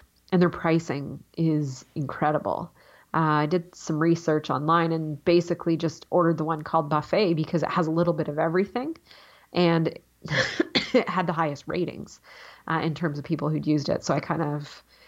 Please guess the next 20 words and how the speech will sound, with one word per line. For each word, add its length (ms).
used 260
that 200
advice 760
and 200
figured 300
it'd 120
be 120
a 60
good 200
place 300
for 100
me 140
to 80
start. 380
And 120
it 80
was 120
fourteen 640
dollars 420
and 140